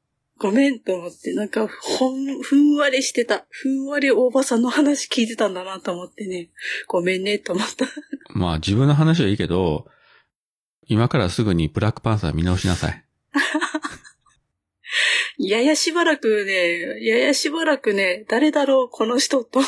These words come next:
Speaker 1: ってた。<laughs> こんな人いたっけな、と思って。
Speaker 2: 今回のWhat Ifは、あの、脇の方のキャラクターまで結構いろんな人を再登場させてきてるから、自分も多分ね、気がついてないネタがあると思うんだよね、絶対に。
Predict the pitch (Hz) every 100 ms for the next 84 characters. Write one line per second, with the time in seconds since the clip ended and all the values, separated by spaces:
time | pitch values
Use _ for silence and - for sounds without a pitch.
0 | - - - - 269 - - 311 302 -
1 | _ _ _ _ - - - - 233 247
2 | 269 - 247 254 - - 240 233 240 240
3 | 233 180 208 165 220 - - - _ -
4 | _ _ _ - 156 175 131 101 101 104
5 | - 107 104 82 80 76 - 87 80 80
6 | 78 - - 98 - 175 190 185 - 185
7 | 98 82 87 95 98 - - 98 95 82
8 | 78 76 - 147 - - - 113 90 95
9 | 98 92 - - - 90 90 - 95 87
10 | 76 73 - - 82 80 - - 76 71
11 | 73 73 71 - - _ _ _ _ _
12 | _ - 113 139 180 123 82 80 - 131
13 | 160 269 - 92 87 80 87 95 87 90
14 | 120 - 80 87 76 80 87 - 73 -
15 | 78 71 76